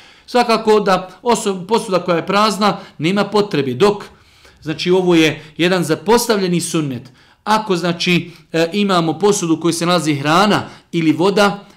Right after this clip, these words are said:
lijepo je prije spavanja da to obiđemo po kući, da stavimo na to neke poklopce. Pazite koliko je to bitno, do te mjere da poslanik, alejhi salatu vesselam, kaže:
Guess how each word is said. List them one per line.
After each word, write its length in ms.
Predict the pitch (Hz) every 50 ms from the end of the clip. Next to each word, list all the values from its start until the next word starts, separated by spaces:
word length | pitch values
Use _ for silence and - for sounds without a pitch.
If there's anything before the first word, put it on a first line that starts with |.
| _
lijepo 440 | 143 147 170 202 214 196 202 202 170
je 120 | 156 151
prije 180 | 160 175 180 165
spavanja 480 | 170 - - 170 175 185 180 175 165 156
da 160 | 151 151 156
to 180 | 180 175 175 -
obiđemo 520 | 208 208 180 202 190 160 156 165 156 151
po 240 | 147 - 208 226 220
kući, 380 | 208 190 - - 214 202 175 - - - -
da 140 | - 240 220
stavimo 400 | - - 226 208 196 180 180 180
na 100 | 180 180
to 180 | 180 - 170
neke 380 | 165 165 165 165 160 135 135 -
poklopce. 640 | 220 233 226 - 226 202 - - - 202 180 156 - - - - - - _ _ _
Pazite 500 | - 226 247 262 247 247 - 233 208 208
koliko 300 | - 233 220 220 226 214
je 140 | 196 185 185
to 120 | - 220 202
bitno, 480 | 160 156 214 214 214 - - 165 143
do 140 | 131 180 226
te 180 | 214 - 233 214
mjere 220 | 214 226 220 214
da 100 | 196 185
poslanik, 500 | 185 190 175 - 214 214 214 202 196 202
alejhi 200 | 196 190 208 202
salatu 340 | 196 - 196 190 202 196 196
vesselam, 360 | 190 175 - 196 196 190 180
kaže: 380 | 202 208 214 185 156 185 180